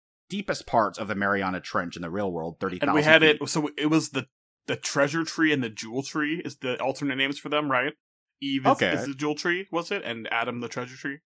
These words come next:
Speaker 1: Uh, no, Adam is definitely the Jewel Tree. Uh, I thought Eve was the Sun Tree,
Speaker 2: And
Speaker 1: but that's the
Speaker 2: I,
Speaker 1: Treasure Tree.
Speaker 2: Frankie def-, maybe it's a Jewel Tree or tre-, maybe they're both alternate names for Adam then, 'cause I'm sure that Frankie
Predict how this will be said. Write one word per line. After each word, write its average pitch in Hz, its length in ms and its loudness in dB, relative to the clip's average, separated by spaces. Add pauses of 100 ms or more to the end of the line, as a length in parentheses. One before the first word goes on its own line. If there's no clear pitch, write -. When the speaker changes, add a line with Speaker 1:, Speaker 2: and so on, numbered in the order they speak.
(440)
Speaker 1:
Uh, 127 320 6
no, 120 300 6
Adam 139 240 8
is 147 80 4
definitely 135 340 2
the 76 60 -10
Jewel 104 220 -2
Tree. 170 240 -4
Uh, - 100 -6
I 107 500 4
thought 131 440 4
Eve 131 160 6
was 120 160 2
the 95 100 -6
Sun 110 440 0
Tree, - 240 -2
Speaker 2:
And 147 100 -4
Speaker 1:
but 101 180 2
that's 120 200 0
the - 100 -8
Speaker 2:
I, 135 60 10
Speaker 1:
Treasure 120 160 4
Tree. - 180 -10
Speaker 2:
Frankie 165 400 4
def-, 127 320 2
maybe 160 240 8
it's 160 120 2
a 143 40 -8
Jewel 139 300 0
Tree 143 200 0
or 113 80 -2
tre-, - 220 -6
maybe 147 140 4
they're 143 100 6
both 127 200 -2
alternate 120 400 -6
names 110 220 -6
for 101 160 -6
Adam 101 260 -2
then, 98 220 -8
'cause 123 160 -6
I'm 110 200 0
sure 120 360 2
that 101 160 -6
Frankie 113 400 -8